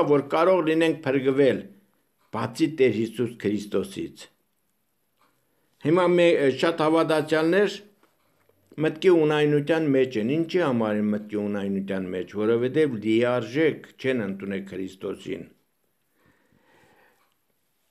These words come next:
Չորրորդ, Հովանու տասնչորս վեց, որ Քրիստոս ասաց. "Ես եմ ճանապարհը, ճշմարտությունը և կյանքը, ոչ ոք իմ հորս մոտ չի գնա, եթե ոչ իզմով"։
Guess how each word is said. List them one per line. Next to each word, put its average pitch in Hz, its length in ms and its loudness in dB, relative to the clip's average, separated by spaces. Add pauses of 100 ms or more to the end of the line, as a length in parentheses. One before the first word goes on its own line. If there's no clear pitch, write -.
(120)
Չորրորդ, 165 600 4 (800)
Հովանու 185 420 4
տասնչորս 208 600 2 (100)
վեց, 151 400 4
որ 143 220 4
Քրիստոս 175 600 2
ասաց. 151 460 2
"Ես 196 340 4
եմ 160 160 4
ճանապարհը, 165 640 2
ճշմարտությունը 143 880 0
և 131 180 2
կյանքը, 135 480 0
ոչ 156 220 4 (160)
ոք 165 260 0
իմ 156 160 0
հորս 143 320 2
մոտ 131 240 -2
չի 214 180 -4
գնա, 131 260 -2
եթե 113 280 0
ոչ 147 240 2
իզմով"։ 104 460 -6